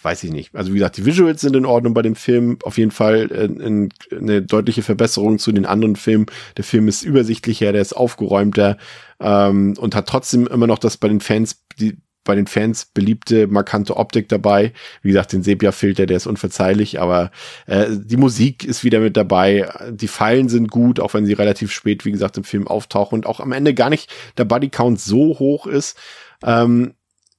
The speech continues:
bin auch immer noch nicht so ein Fan davon, ich weiß nicht, wie du das siehst, kannst du mir gleich noch sagen, dass sie wieder dieses Prinzip von Jigsaw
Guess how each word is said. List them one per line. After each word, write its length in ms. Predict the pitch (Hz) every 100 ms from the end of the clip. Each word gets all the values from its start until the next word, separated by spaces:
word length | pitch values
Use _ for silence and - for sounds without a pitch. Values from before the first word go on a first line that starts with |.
| -
bin 200 | 143 185
auch 160 | 147 -
immer 180 | 151 156
noch 140 | 147
nicht 140 | 151
so 100 | -
ein 40 | 135
Fan 280 | - 127 147
davon, 580 | - 135 135 139 135 -
ich 120 | 120
weiß 160 | 113 113
nicht, 120 | 117
wie 80 | 117
du 80 | 113
das 160 | 127 -
siehst, 180 | 120
kannst 200 | - 110
du 60 | 110
mir 80 | 110
gleich 140 | 107
noch 80 | 107
sagen, 300 | - 104 113 - - -
dass 160 | 110 -
sie 140 | 117
wieder 160 | 117 117
dieses 260 | 110 104
Prinzip 640 | - 113 107 - 135 135
von 260 | - 113 101
Jigsaw 880 | 98 151 - - 151 143 147 175